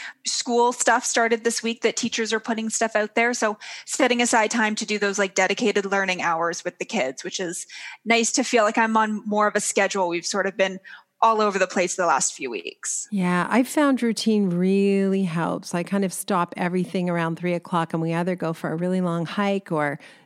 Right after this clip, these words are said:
Speaker 2: do a yoga class or Pilates or something. And just even that little bit of structure in my day has made a huge, huge difference. Otherwise, it starts to feel like Groundhog's Day.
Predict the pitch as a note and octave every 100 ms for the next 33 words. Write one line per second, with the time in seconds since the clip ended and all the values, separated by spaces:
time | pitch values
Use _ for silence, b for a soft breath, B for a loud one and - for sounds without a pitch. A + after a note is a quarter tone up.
0 | B G#3+ F#3 F3 F3 F3+ F3+ - E3 E3+
1 | - F3 - E3 D#3 E3 F3 F3 F3 -
2 | E3+ E3 E3+ F3 E3+ - F3 E3+ - B
3 | B B B - E4 - E4 E4+ D4 C#4
4 | B3 A#3 A3+ A3+ G3+ - F#3+ F3+ - G3
5 | F3+ E3+ D#3+ E3 D#3 E3+ E3 F3+ E3+ E3
6 | - - G3+ G3+ F#3 F3+ - F3+ E3+ -
7 | F3+ F3+ - - A#3+ D4+ D4+ - - -
8 | G#3+ - - A#3 A3+ G3 E3+ D#3 D3+ F#3
9 | G3 D#3 D#3 - - D#3+ D#3+